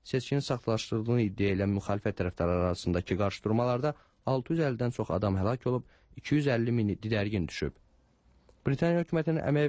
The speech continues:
və pensiya naziri Peter Hain seçki kampaniyaları ilə bağlı araşdırma başladığı üçün istefa verəcəyini bildirib. Nazir bugün etiraf eləyib ki, seçki kampaniyası vaxtı xeyriyyə fondlarından yüz min fond, yüz min funt sterlin xərclənib, amma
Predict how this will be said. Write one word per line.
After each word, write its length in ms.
və 100
pensiya 320
naziri 320
Peter 320
Hain 160
seçki 280
kampaniyaları 580
ilə 160
bağlı 240
araşdırma 480
başladığı 380
üçün 240
istefa 380
verəcəyini 460
bildirib. 320
Nazir 320
bugün 180
etiraf 320
eləyib 280
ki, 80
seçki 300
kampaniyası 480
vaxtı 320
xeyriyyə 260
fondlarından 540
yüz 180
min 160
fond, 260
yüz 160
min 140
funt 220
sterlin 380
xərclənib, 480
amma 160